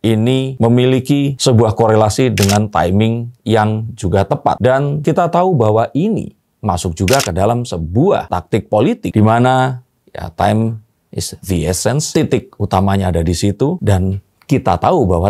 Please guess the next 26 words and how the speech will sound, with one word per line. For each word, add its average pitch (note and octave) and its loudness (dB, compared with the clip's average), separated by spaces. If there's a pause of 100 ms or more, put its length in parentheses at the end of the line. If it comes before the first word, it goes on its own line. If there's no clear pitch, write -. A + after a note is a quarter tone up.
tidak F2 -2
ada G2 2
hukum C#3+ 0
yang D3 -2
dilanggar A2 -2
sama F2 -8
sekali D#2+ -10
di D2 -12
sini. - -14
Timing D3 2
tidak F2+ 2
hanya A2 2
tentang E2+ -6
permasalahan F#2+ 0
ketepatan A2+ -2
atau A#2+ -2
kesempatan, C3+ -4
tetapi A2+ -2
juga G2+ -2
tanggal F#2 -4 (160)
saat - -4 (240)
hukum F2 -4
tersebut F2 -8
diperundangkan. F2+ -4
Dan D#2+ -8
waktu C3+ 0